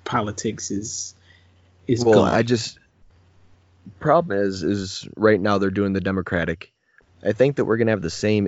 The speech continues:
Speaker 2: issues just on a different, a different topic when you get to having the Republican debates. But we're starting to digress a little bit, but to get it back to at least the Illinois Democratic gun stuff,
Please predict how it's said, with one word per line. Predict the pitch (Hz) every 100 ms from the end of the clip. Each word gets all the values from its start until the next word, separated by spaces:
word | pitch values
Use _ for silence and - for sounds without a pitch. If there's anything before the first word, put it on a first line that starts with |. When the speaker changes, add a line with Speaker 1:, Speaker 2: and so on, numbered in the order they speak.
| -
Speaker 2:
issues | 98 - 95 92
just | 90 92 -
on | 90
a | 85
different, | 85 95 - 90 - _
a | 90
different | 98 87 -
topic | - 143 151 92 92 - _ _ _ _
when | - 107
you | 107
get | 113 110
to | -
having | 107 101 104
the | 98
Republican | 104 104 165 285 117 85
debates. | 73 - - - - _ _ _ _ _ _ _ -
But | 107 101 92 90 _ _ _ _ _ _ _ - _ -
we're | 127
starting | 123 160 147 117
to |
digress | 110 107 95 92 95 92
a |
little | 87 87
bit, | 87 -
but | 98 -
to | 98
get | 127
it | 139
back | 110 110 101
to | - 95 90 82 -
at | 98
least | 85 -
the | 92
Illinois | - 98 90 87 87 87 90 - _ _ _ _ - - _ -
Democratic | 117 98 90 - 95 90 - - 143
gun | 104 90 85 90 _ _ _ _ _ _
stuff, | - - 87 73 -